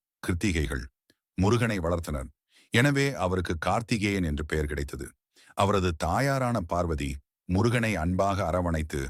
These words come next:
அவருக்கு நேர்மையும் அறிவும் ஆசீர்வதித்தார். முருகன் சிறு வயதிலேயே தெய்வீக படையின் தலைவராக ஆனார்.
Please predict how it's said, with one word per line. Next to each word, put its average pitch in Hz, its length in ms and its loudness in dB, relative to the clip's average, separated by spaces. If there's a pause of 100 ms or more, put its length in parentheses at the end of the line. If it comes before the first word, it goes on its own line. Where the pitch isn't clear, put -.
(360)
அவருக்கு 87 360 0
நேர்மையும் 104 580 0 (100)
அறிவும் 87 420 0
ஆசீர்வதித்தார். 67 720 -4 (600)
முருகன் 147 400 6
சிறு 170 320 4
வயதிலேயே 98 580 2
தெய்வீக 120 440 2
படையின் 95 380 -2
தலைவராக 82 460 0
ஆனார். 67 280 -8